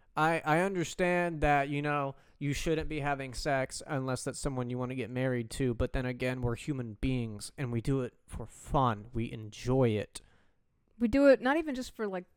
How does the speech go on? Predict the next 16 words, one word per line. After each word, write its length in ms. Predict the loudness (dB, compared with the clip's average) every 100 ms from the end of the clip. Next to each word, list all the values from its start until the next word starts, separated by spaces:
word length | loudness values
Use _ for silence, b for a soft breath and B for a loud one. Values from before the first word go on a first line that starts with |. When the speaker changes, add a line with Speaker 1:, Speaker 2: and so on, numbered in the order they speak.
| b b b
Speaker 2:
like, 140 | -2 2
yes, 180 | 2 2
for 140 | -2
fun, 400 | -2 -2 -2 -4
but 220 | -4 -4 -6 -16 -20
humans 380 | -10 -6 -4 -6
desire 500 | -6 -6 -4 -4 -6 -6
intimacy, 840 | -8 -6 -6 -6 -8 -10 -10 -12 _ _ -8
and 140 | -6
humans 300 | -4 -2 -2
also 640 | -4 -6 -4 -4 -4 -6 -8
have 380 | -6 -4 -4 -8 -18 _
commitment, 640 | -2 0 0 -4 -8 -8 -6
long-term 400 | -6 -4 -4 -2
commitment 460 | -2 -4 -6 -10
problems. 560 | -8 -6 -6 -10 -14